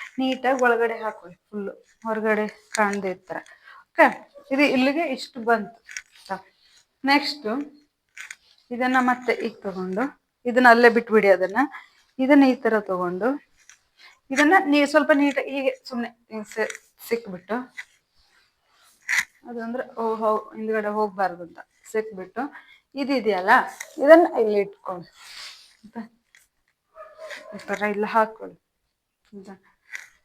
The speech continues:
ಹಾಕೊಂಡ್ಬಿಟ್ಟು ಈ ಪಿನ್ ಸೆಕ್ಯೂರ್ ಮಾಡಿ.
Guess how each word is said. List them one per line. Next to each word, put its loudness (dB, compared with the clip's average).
ಹಾಕೊಂಡ್ಬಿಟ್ಟು -6
ಈ -10
ಪಿನ್ -2
ಸೆಕ್ಯೂರ್ -6
ಮಾಡಿ. -12